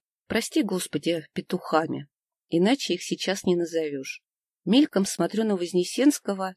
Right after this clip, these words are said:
и вижу, что даже он офигевает от происходящего. Для полного счастья не хватает того загадочного блондина, к которому бегал Марк. Господи, ну за что, а?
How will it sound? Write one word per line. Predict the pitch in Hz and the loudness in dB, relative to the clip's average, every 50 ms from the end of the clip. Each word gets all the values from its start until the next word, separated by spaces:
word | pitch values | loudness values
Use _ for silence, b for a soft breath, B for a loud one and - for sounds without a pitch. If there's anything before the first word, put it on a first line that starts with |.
| _ - | _ -2
и | 180 185 | 0 2
вижу, | 185 240 269 247 247 226 202 196 - _ | 2 2 2 2 2 0 0 -2 -6 _
что | - - - - 190 | -14 -6 -4 -2 0
даже | - 196 240 220 240 233 - - | 2 2 2 2 0 -2 0 4
он | 208 214 170 - - | 4 4 4 2 0
офигевает | 156 147 - 165 147 147 160 156 185 214 - - | -4 -6 -6 -6 -4 -4 -2 0 0 0 0 -2
от | 190 190 - | -4 -6 -4
происходящего. | - 180 185 - - - 190 196 175 165 151 143 - - - - - - - - _ _ _ _ _ _ _ _ - | -4 -6 -4 -4 -4 -4 -6 -2 0 -2 -2 -2 -4 -8 -8 -8 -8 -10 -14 -18 _ _ _ _ _ _ _ _ -8
Для | - - 170 165 165 | -2 2 4 4 4
полного | - - 208 254 277 285 262 240 247 | 2 2 2 4 6 6 4 4 0
счастья | - - - 202 208 202 202 - - - 185 175 185 - _ _ - | -2 -2 0 0 0 -2 -4 -8 -10 -10 -8 -10 -10 -14 _ _ -2
не | - 175 | -2 -2
хватает | - - - 202 - - 294 285 240 - | 2 2 0 0 2 2 2 2 2 2
того | - 185 196 202 226 | 0 0 2 2 0
загадочного | 208 185 175 175 180 196 190 151 147 - - 151 147 151 151 | 0 2 0 2 4 2 2 2 -2 -2 -2 -2 0 0 -2
блондина, | 147 - 165 175 175 185 - 269 302 311 262 196 170 190 - _ _ | -2 0 0 0 0 0 2 6 6 6 6 6 2 -2 -8 _ _
к | - | 0
которому | 175 175 - 233 269 262 214 196 165 | 0 4 4 4 4 6 4 2 2
бегал | 147 160 175 175 165 165 165 | 2 2 0 2 0 0 0
Марк. | 151 143 143 143 - - - - _ _ _ _ _ _ _ _ - | 0 0 0 -2 -6 -10 -14 -20 _ _ _ _ _ _ _ _ -10
Господи, | - 190 196 185 - - - - - - - - - - _ _ _ _ _ _ | -2 0 2 2 0 0 -4 -8 -8 -8 -8 -10 -12 -12 _ _ _ _ _ _
ну | 220 226 | -2 -2
за | 220 220 247 262 | 0 2 0 0
что, | 254 - - - - 175 160 151 143 - _ _ _ - | 0 -4 -6 -4 -2 -2 0 0 -2 -4 _ _ _ -2
а? | 202 233 233 220 | 0 0 0 -2